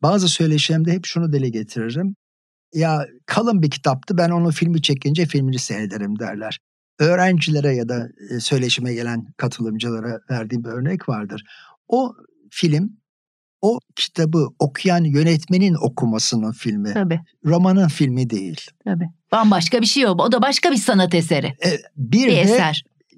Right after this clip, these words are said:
Speaker 1: orada tabii çok önemli de bir şey var. Aslında kitap okumak bizim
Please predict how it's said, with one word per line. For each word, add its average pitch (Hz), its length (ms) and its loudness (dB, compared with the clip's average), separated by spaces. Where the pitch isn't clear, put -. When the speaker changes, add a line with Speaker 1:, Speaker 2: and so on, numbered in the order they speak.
Speaker 1:
orada 180 480 2
tabii 165 260 0
çok 208 240 0
önemli 175 340 2
de 151 140 0
bir 131 60 -6
şey 220 360 0
var. 127 260 -4
Aslında 185 680 0
kitap 220 360 -2
okumak 151 520 -2
bizim 180 540 -2